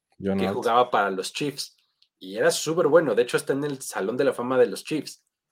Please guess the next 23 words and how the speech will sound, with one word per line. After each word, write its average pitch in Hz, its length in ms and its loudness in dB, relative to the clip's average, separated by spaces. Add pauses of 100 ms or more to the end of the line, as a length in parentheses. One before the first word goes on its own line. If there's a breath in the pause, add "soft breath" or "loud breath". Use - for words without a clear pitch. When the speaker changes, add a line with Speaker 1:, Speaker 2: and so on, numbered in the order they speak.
(360)
Speaker 2:
¿no? 113 200 -6
Entonces, 131 520 -6
este, - 320 -12
fue 98 440 -8
selección 117 340 -6
de 117 60 -4
primera 107 300 -6
ronda. 127 340 0
Y 151 180 0
así, - 560 -2
o - 80 -10
sea, 170 180 4
estoy 196 240 0
casi 196 240 -2
seguro 165 440 -4 (180)
que 147 80 2
vamos 147 160 4
a 139 40 -2
hacer 147 180 4
un, 151 300 -6
un, 147 280 -4
un 143 380 -4
específico 143 760 -6